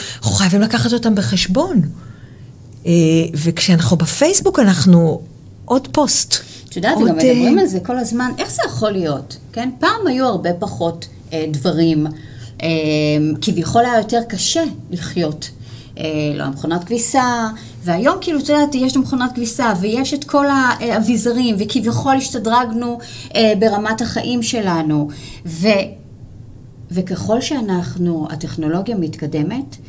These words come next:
Speaker 2: זה ממש מראה מבחינה מחקרית שיש יותר אנשים בדיכאון.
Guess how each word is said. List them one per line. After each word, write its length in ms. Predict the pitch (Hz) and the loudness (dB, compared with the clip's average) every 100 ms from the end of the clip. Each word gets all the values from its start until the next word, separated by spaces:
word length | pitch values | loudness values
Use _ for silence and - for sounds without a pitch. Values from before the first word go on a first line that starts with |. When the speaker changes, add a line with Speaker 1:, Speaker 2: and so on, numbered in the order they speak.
| - - - | -20 -18 -8
Speaker 2:
זה 120 | 160 | -6
ממש 460 | 156 165 233 - - | -4 -2 -2 -2 -4
מראה 440 | 160 156 - 202 302 - - - | -4 -4 -4 -2 -4 -6 -16 -6
מבחינה 460 | 175 - 156 160 | -6 -6 -6 -2
מחקרית 840 | 190 202 - 175 147 165 240 - - - - - | -2 -4 -8 -6 -4 -4 -6 -10 -18 -20 -20 -18
שיש 600 | - - 156 160 190 175 | -10 -4 -4 -2 -2 -2
יותר 240 | 165 165 185 | -6 -6 -6
אנשים 520 | 165 151 - 180 156 | -2 -2 -2 -4 -6
בדיכאון. 640 | 160 165 - 160 - 147 | -6 -8 -10 -12 -6 -6